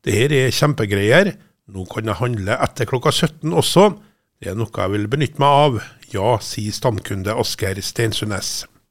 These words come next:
"Jeg er imponert over hva dere har fått til. Dere fikk muligheten, og nå står vi her med en døgnåpen butikk", sa ordfører Svein Roksvåg da han klippte snora. Det melder Tidens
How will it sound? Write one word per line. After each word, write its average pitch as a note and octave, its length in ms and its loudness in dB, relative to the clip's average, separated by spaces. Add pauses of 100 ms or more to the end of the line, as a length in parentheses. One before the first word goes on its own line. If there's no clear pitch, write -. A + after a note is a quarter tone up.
(140)
"Jeg G2+ 160 -2
er G2 80 0
imponert A2 400 2
over B2+ 320 4
hva B2 160 -2
dere A#2+ 400 2
har A#2 320 0
fått - 300 -2 (100)
til. E3+ 160 6 (160)
Dere G#2 400 -6
fikk - 240 -6
muligheten, E3+ 640 4
og C3+ 140 0
nå A#2+ 180 2
står G#2 300 -2
vi F#2+ 100 -6
her A2 140 -6 (100)
med - 320 -12
en C#3 140 -4 (100)
døgnåpen G#2 680 -2
butikk", A2 340 -2
sa A2+ 160 0
ordfører G#2+ 480 -2
Svein C3+ 320 2
Roksvåg D#3+ 400 6 (320)
da F#2 140 -6
han F#2+ 180 -6
klippte - 560 -16
snora. G2 540 -2 (500)
Det F#2+ 240 -6
melder F#2 480 -4
Tidens D3 640 -4